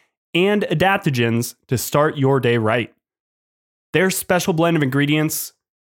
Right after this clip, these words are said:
supports, among others, gut health, energy recovery, and even aging.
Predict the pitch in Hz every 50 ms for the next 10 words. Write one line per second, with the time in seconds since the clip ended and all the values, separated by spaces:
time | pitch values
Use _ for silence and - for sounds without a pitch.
0 | _ _ _ _ - - 139 127 - 160 151 139 131 123 - - - - _ -
1 | 143 147 147 147 143 143 147 - 135 131 123 120 120 120 117 113 - - - 123
2 | 135 143 143 123 135 143 143 139 139 139 - _ _ _ - 151 147 151 151 143
3 | 143 151 147 131 131 - - - 175 170 180 180 190 196 196 196 190 - _ _
4 | _ _ _ _ _ _ _ _ - 165 196 220 226 185 - 185 190 214 214 220
5 | - - 143 151 190 156 127 98 - - -